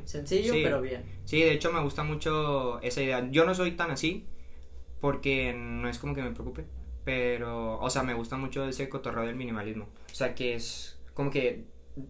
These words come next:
Speaker 2: dejar atrás todo lo que no es
Speaker 1: Sí.
Speaker 2: esencial.
Speaker 1: Sí, todo lo que no importa.
Speaker 2: Sí, o sea, como que dejarlo práctico y lo que de verdad te funciona. Es como si tú tienes un carro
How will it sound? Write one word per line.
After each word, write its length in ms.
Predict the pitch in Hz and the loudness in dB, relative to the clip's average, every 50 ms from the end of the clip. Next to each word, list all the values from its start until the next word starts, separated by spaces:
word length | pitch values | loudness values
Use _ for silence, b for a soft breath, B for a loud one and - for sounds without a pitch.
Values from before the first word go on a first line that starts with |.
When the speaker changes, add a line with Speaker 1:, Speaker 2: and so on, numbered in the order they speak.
| - - | -4 0
Speaker 2:
dejar 280 | 143 143 143 139 131 | 0 2 4 4 2
atrás 340 | 143 143 - 165 170 175 175 | 2 4 4 4 4 2 2
todo 220 | - 170 170 175 175 | 2 4 4 4 4
lo 120 | 175 170 170 | 2 2 2
que 120 | 151 139 | 0 0
no 680 | 131 131 131 135 143 147 151 156 156 147 143 135 131 - - | 0 2 2 2 2 2 2 0 0 2 2 0 0 0 0
es 160 | 120 143 147 | 2 2 2
Speaker 1:
Sí. 60 | 147 | 0
Speaker 2:
esencial. 520 | 147 151 143 123 117 - 135 143 165 175 - | 0 0 -2 -2 0 2 4 4 4 2 0
Speaker 1:
Sí, 220 | - 185 185 170 | 0 0 0 2
todo 160 | - 165 170 | 0 0 0
lo 100 | 190 202 | 0 0
que 80 | - 156 | -2 -2
no 60 | 156 | -2
importa. 440 | 151 156 156 156 147 - 147 143 - | 0 0 0 0 0 0 0 -2 -2
Speaker 2:
Sí, 400 | - 151 151 147 127 - - - - | 0 2 2 2 2 0 -4 -6 -4
o 120 | 135 131 | -2 0
sea, 140 | 127 143 135 | 0 0 0
como 160 | - 143 143 | 0 -2 -2
que 120 | 139 - 139 | 0 2 2
dejarlo 340 | 135 131 135 131 143 156 151 | 2 2 2 2 2 0 0
práctico 560 | 160 143 143 - 151 147 - 165 165 165 - | -2 -2 -2 -2 -4 -2 2 2 2 2 0
y 100 | 139 135 | -2 -2
lo 160 | 123 120 117 | -2 -2 -2
que 100 | - 120 | -2 -2
de 100 | 117 117 | -2 0
verdad 200 | 110 110 110 110 | 0 0 -2 -2
te 100 | - 123 | -4 -4
funciona. 260 | 123 123 113 123 120 120 | -4 -2 -4 -2 -2 -2
Es 80 | 120 | 0
como 160 | - 151 160 | 0 0 0
si 80 | 147 131 | 0 -2
tú 100 | - - | -2 -2
tienes 220 | - 139 143 139 | -2 0 0 0
un 80 | 156 143 | 0 0
carro 360 | - 143 139 143 165 190 214 | 2 2 2 2 2 0 0